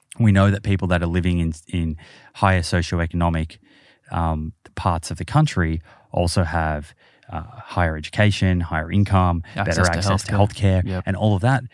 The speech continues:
Speaker 1: is very associated with lifespan.
Speaker 2: Yep.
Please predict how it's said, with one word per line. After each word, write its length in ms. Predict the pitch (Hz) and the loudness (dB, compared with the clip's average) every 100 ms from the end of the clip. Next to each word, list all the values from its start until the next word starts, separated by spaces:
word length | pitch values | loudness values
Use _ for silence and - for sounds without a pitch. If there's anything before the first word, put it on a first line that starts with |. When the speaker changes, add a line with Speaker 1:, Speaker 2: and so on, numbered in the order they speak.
| _ | _
Speaker 1:
is 140 | 95 | -6
very 260 | 85 90 85 | 0 2 2
associated 840 | 78 92 85 - 85 76 80 120 - - - | 0 0 -2 -2 -4 -2 -2 -4 -4 -16 -8
with 400 | 85 78 101 - _ _ _ _ - | -2 0 -2 -4 _ _ _ _ 0
lifespan. 500 | 127 131 - 90 - - | 0 0 -4 -10 -14 -14
Speaker 2:
Yep. 180 | 80 | -16